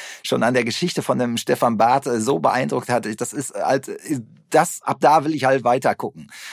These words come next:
Und natürlich entwickelt sich das dann hinterher zu einer ordentlichen Rachegeschichte und, ähm, ja, also mich hat das total fasziniert und ich weiß, also jetzt eben siebzehn Jahre später, wir waren vor zwei Jahren, der Christian Becker und ich essen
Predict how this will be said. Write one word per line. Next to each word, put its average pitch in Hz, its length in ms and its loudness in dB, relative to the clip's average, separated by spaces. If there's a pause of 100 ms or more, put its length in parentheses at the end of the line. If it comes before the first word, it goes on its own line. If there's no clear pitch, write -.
(100)
Und 110 100 -2
natürlich 143 380 0
entwickelt 143 440 -2
sich 147 140 -4
das 135 180 -2
dann 127 160 0
hinterher 127 360 2
zu - 100 -6
einer 113 160 2
ordentlichen 120 480 0
Rachegeschichte 117 1040 -2
und, 107 320 0
ähm, 107 380 0 (440)
ja, 92 280 2 (260)
also 104 220 -4
mich 127 200 2
hat 131 100 2
das 123 220 0
total 120 400 2
fasziniert 131 640 -2
und 107 200 0 (280)
ich 107 180 -6
weiß, 127 340 4
also 113 280 0 (320)
jetzt - 540 -4
eben 110 560 -2
siebzehn 131 400 0
Jahre 117 260 0
später, 139 640 0
wir 107 140 -2
waren 110 240 2
vor 107 160 -6
zwei 101 240 0
Jahren, 123 460 2
der 90 340 -2
Christian 101 400 -2
Becker 117 260 0
und 107 140 -2
ich 107 240 -4
essen 135 480 -2